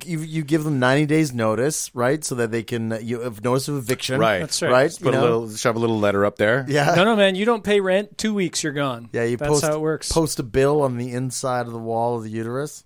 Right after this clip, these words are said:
Speaker 2: So here's a
Speaker 1: N-,
Speaker 2: question.
Speaker 1: nail it to the, to the labia.
Speaker 2: <laughs> Here's a question from our listener, Jesse Bridle.
Speaker 3: Yeah.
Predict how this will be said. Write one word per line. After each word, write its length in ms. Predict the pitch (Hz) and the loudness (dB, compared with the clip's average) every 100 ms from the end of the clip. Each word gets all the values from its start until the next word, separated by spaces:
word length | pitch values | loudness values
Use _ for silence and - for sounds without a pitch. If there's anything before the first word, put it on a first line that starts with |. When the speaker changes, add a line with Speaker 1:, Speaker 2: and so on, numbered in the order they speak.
| - | -12
Speaker 2:
So 220 | - 180 | -6 -6
here's 240 | 180 160 | -4 -4
a 20 | 160 | -4
Speaker 1:
N-, 60 | |
Speaker 2:
question. 140 | - 165 147 | -2 2 4
Speaker 1:
nail 160 | 147 | 4
it 140 | 156 - | 0 -2
to 100 | - | -8
the, 120 | 139 135 - | -10 -10 -10
to 60 | 143 | -8
the 100 | 131 | -6
labia. 520 | 120 127 131 135 143 - _ - - _ _ | -4 -4 -4 -2 -2 -4 _ -20 -20 _ _
Speaker 2:
<laughs> 80 | 233 220 - - 185 _ - - - | -8 -6 -6 -12 -20 _ -20 -14 -2
Here's 240 | 196 208 | 0 2
a 60 | 220 | 0
question 520 | - 135 127 131 123 | 2 2 2 -4 -6
from 340 | - 107 104 | 0 2 2
our 140 | 101 95 | 2 -2
listener, 360 | 101 - 90 80 | -2 -4 -6 -8
Jesse 440 | - 135 131 123 | -2 0 0 -2
Bridle. 680 | 110 95 120 113 127 170 262 | -4 -2 2 2 4 2 -2
Speaker 3:
Yeah. 280 | 175 175 151 | -4 -10 -10